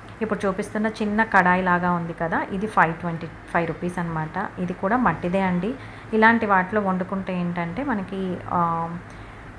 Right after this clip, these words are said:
వండినప్పుడు అందులో ఉన్న పోషక విలువలు అనేవి అలాగే ఉంటాయి. అలాగే, ఆ, ఏ కర్రీ చేసా, ఏం చేసా కూడా మనకి టేస్టీగా వస్తుందన్నమాట. అంటే మట్టిలో తయారు చేసేటప్పుడు మనం వండుకోవాలి అనుకుంటే కొంచెం, ఆ,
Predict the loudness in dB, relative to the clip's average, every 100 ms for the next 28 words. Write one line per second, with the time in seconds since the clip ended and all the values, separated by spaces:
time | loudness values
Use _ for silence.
0 | -16 0 2 4 4 4 4 0 4 2
1 | 2 2 0 0 0 0 -2 -2 0 0
2 | 2 0 0 -2 0 2 4 2 2 2
3 | 0 0 0 0 -2 -4 -2 0 0 -2
4 | -4 -6 -2 0 0 -2 -4 0 2 2
5 | 0 -2 -2 -2 0 0 0 -2 -2 -2
6 | -2 0 -2 -4 -6 -6 -6 -6 0 0
7 | 0 -6 -6 -4 -4 -4 -4 -6 -16 -18
8 | -18 -16 -16 -16 -4 -2 -2 0 0 2
9 | 2 2 4 2 4 6 4 0 -4 -4
10 | -2 -4 -4 -2 0 2 2 0 2 4
11 | 4 4 0 0 -2 0 -2 -2 -2 0
12 | -2 -4 -2 0 0